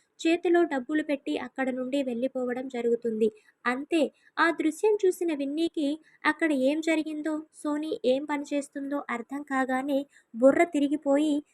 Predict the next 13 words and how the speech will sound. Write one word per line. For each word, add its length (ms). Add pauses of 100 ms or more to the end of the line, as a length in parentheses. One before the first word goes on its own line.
(120)
సోని 500
అలాంటిది 680
అన్న 220
థాట్ 420
రాగానే 640 (340)
సోనీపై 520
పిచ్చ 380
కోపం 420
వచ్చి 520 (360)
వడివడిగా 560
సోని 380
దగ్గరికి 440
వెళ్ళి 440